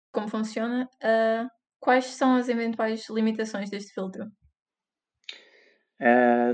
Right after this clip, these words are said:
Speaker 2: tem várias. Não, tem, tem, tem. Nós no, no, no filtro encontramos várias limitações. A primeira, eh, tem a ver com, com, digamos, o facto de não passar,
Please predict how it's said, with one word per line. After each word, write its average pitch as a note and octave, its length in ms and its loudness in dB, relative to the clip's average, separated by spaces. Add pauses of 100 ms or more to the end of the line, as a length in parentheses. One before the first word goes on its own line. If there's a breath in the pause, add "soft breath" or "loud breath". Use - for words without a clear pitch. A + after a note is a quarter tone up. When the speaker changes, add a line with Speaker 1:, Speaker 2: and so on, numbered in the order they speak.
(120)
Speaker 2:
tem F#3 160 2
várias. B2+ 440 2
Não, F3+ 340 -2
tem, F3+ 280 -4
tem, C3+ 300 -8
tem. F#2+ 400 -6
Nós G#2+ 320 -6
no, A#2+ 200 -2
no, B2 200 0
no B2 160 -2
filtro D3 500 -2
encontramos C3 880 -2
várias A#2 220 -2
limitações. G#2+ 840 -8 (540 soft breath)
A - 80 -6
primeira, A#2 920 0
eh, A2 420 -2 (120)
tem A2+ 340 0
a G2+ 60 -8
ver G2+ 500 -4
com, G2+ 960 -4 (220)
com, G#2 480 -2
digamos, G#2 600 -4
o G#2 220 -10
facto - 360 -2
de A#2 60 2
não C#3 220 2
passar, G2 600 -6